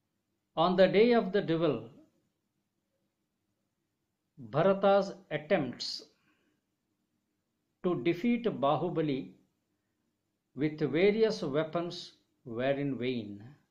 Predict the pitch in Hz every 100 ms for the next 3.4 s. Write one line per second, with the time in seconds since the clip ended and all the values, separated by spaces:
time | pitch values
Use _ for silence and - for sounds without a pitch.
0 | _ _ _ _ _ _ _ _ _ _
1 | _ _ _ _ _ _ _ _ _ _
2 | _ _ - 117 110 147 165 160 147 -
3 | 156 135 139 -